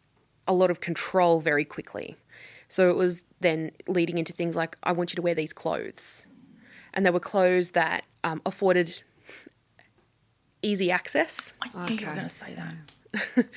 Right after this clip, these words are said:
Speaker 1: <laughs> Um,
Speaker 2: Yep.
Speaker 1: and my parents weren't happy about that either, and they noticed a big change in my mood. They, they, I remember them telling me, like, "You're really irritable and, like, grumpy, like, and this is not your usual self."
Speaker 2: 'Cause you're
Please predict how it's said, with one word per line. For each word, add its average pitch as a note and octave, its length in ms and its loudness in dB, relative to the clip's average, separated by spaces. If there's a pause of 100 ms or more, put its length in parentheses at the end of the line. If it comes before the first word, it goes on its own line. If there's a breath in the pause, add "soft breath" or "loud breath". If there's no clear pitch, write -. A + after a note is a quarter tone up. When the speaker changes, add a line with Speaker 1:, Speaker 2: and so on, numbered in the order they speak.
(100)
Speaker 1:
<laughs> - 300 -8
Um, F#3+ 200 4
Speaker 2:
Yep. F3+ 280 0 (360)
Speaker 1:
and G#3 100 2
my G#3 80 6
parents C4+ 300 2
weren't G#3 160 0
happy F3 200 0
about E3+ 220 -2
that E3 140 0
either, E3 240 2
and E3+ 80 2
they F#3+ 80 2
noticed G#3 300 2
a E3+ 40 -6
big F#3 380 -2
change E3+ 540 0
in D#3+ 480 -2 (580 soft breath)
my F#3 240 2
mood. E3+ 240 2
They, E3+ 140 2
they, E3+ 320 -6 (420)
I E3+ 80 0
remember G3+ 240 2
them E3+ 100 -2
telling E3 220 -4
me, E3+ 60 -2
like, E3+ 160 -6
"You're F3 100 -4
really F3+ 420 -2
irritable D#3+ 600 0
and, D3+ 340 -4 (140)
like, D#3+ 180 -4 (240)
grumpy, E3 480 -2
like, D#3 140 0
and D#3+ 120 0
this G3 140 -2
is D#3+ 160 -6
not D#3 260 -2 (360)
your D#3 220 -2
usual D#3 440 -4
self." - 420 -2 (720 loud breath)
Speaker 2:
'Cause B3+ 200 -6
you're C4+ 120 -4